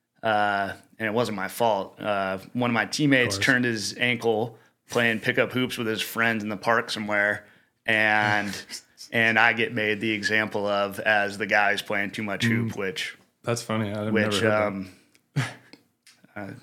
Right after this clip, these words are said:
Speaker 1: probably is true
Speaker 2: Are
Speaker 1: in
Speaker 2: you,
Speaker 1: that.
Speaker 2: so are
Speaker 1: <laughs>
Speaker 2: you, like, bully balling at this point? Like, 'cause you're, you're playing football. 'Cause I, one of the things I wanted to ask you, 'cause we just talked about this, what's a,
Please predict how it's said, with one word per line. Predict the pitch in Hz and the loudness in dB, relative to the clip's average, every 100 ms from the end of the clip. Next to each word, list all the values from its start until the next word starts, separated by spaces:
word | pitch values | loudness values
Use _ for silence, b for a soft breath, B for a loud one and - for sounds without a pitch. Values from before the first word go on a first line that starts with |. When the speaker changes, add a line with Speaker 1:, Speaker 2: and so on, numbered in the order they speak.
| - _ - | -20 _ -6
Speaker 1:
probably | 107 101 98 | -4 -4 -4
is | 95 | -4
true | - 110 104 92 | -2 0 0 2
Speaker 2:
Are | 120 | 4
Speaker 1:
in | 120 | 4
Speaker 2:
you, | 131 | 4
Speaker 1:
that. | 107 | 4
Speaker 2:
so | 120 | 6
are | |
Speaker 1:
<laughs> | 113 | 6
Speaker 2:
you, | 117 120 | 6 6
like, | 120 113 101 101 | 6 4 2 -4
bully | 95 95 110 | -2 2 4
balling | 110 113 117 123 | 4 4 4 2
at | 120 113 | 2 0
this | 117 | -2
point? | - 127 127 131 | -2 -2 -2 0
Like, | 101 92 | -2 -4
'cause | 98 | -4
you're, | 104 104 101 101 | 0 0 0 -2
you're | 104 95 | -6 -6
playing | 113 101 | -2 -2
football. | 101 107 101 98 98 98 | -2 -2 0 2 2 0
'Cause | - 117 | -2 2
I, | 117 | 2
one | 127 127 | 2 2
of | 147 | 4
the | 147 131 | 4 2
things | 120 117 | 0 2
I | 110 | 4
wanted | 113 | 4
to | 107 | 2
ask | 95 95 - | 2 2 -2
you, | 104 92 | -4 -6
'cause | - | -4
we | 98 | -6
just | 92 101 95 | -2 -2 -2
talked | 107 92 95 | -2 -2 -2
about | 87 | -6
this, | 90 87 - | -6 -8 -2
what's | 104 113 131 | -2 0 0
a, | 117 107 | 0 0